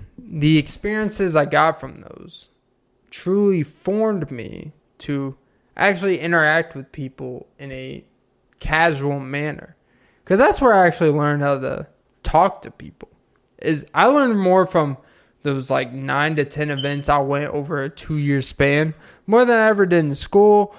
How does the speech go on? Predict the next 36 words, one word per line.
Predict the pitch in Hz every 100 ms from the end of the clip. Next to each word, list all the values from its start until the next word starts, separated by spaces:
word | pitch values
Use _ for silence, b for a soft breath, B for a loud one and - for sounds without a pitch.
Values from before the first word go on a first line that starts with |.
| B -
more | 170
than | 190
I | 175
ever | 175 160
did | 143 147 147
in |
any | 147 147
work | 143 147 160 160
environment. | 165 160 165 165 170 175 _ _ _ _ 156
Going | 151 226 262
to | 233
those | 180 190 170
events | 143 131 151 160 - - -
and | - 139
actually | 143 143 143
interacting | - 139 139 139 139 139 135
with | 139
people, | - - - - -
putting | 160 175
yourself | 170 147 147 139
in | 139
uncomfortable | 139 139 135 131 131
situations, | 127 135 131 113 143 143 - - _ _ _ _ _ _ _ _ _ _ _ _ 156
will | 175
make | 180 233 302 -
me | 240 233 196
more | 160 165 202 208 202 190 - _ -
connections, | 143 135 160 - - 170 170 160 - b b b
will | 151
make | 151 196 220
me | 208 190
more | 165 165 170 165 151 -
money | 135 135 151 180 175
down | 156 147 131 117
the | -
line | - - - 147